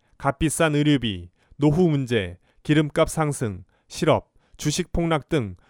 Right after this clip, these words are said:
국내 모순이 갈수록 심해지고 있지만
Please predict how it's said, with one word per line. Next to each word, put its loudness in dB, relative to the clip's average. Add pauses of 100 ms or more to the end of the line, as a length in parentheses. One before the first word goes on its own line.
(140)
국내 2
모순이 2
갈수록 0
심해지고 0
있지만 -4